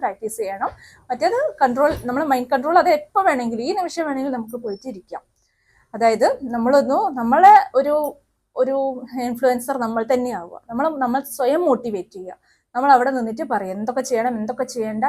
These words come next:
എന്നുള്ളത് നമ്മൾ നമ്മളെ പ-, പറഞ്ഞ് പഠിപ്പിക്കുക. അല്ലാതെ നമ്മുടെ ഇമോഷൻസ് കയറിയിട്ട് അത്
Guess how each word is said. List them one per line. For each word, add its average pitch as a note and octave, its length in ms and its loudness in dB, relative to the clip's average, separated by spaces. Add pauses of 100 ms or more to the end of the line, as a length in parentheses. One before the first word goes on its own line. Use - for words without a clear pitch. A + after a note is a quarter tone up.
(100)
എന്നുള്ളത് A3 340 -4
നമ്മൾ G#3+ 240 -8
നമ്മളെ A3 320 -2
പ-, A3+ 200 -2
പറഞ്ഞ് A#3+ 240 -4
പഠിപ്പിക്കുക. F#3+ 440 -10 (460)
അല്ലാതെ A#3+ 240 2
നമ്മുടെ A#3+ 260 0
ഇമോഷൻസ് A#3+ 500 -2
കയറിയിട്ട് A3+ 400 0
അത് B3+ 80 -2